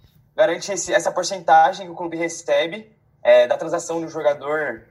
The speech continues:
é, por ser clube formador. Por exemplo, o Coutinho, quando saiu do Liverpool, foi pro Barcelona, o Vasco acabou ganhando uma porcentagem.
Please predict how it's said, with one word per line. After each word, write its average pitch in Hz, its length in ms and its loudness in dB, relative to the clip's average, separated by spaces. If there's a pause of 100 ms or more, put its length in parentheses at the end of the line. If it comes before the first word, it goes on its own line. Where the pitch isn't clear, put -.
(340)
é, 127 240 0
por 151 160 -6
ser 165 160 -4
clube 165 160 -8
formador. 160 500 -4
Por 131 120 -8
exemplo, 151 280 -8
o 147 40 -8
Coutinho, 170 540 -2
quando 151 200 -4
saiu 135 320 0
do 135 60 -12
Liverpool, 139 320 -12
foi 131 140 -14
pro 127 120 -16
Barcelona, 139 680 -2 (240)
o 135 100 -10
Vasco 147 300 2
acabou 151 300 -6
ganhando 151 140 -4
uma 151 80 -2
porcentagem. 151 680 -4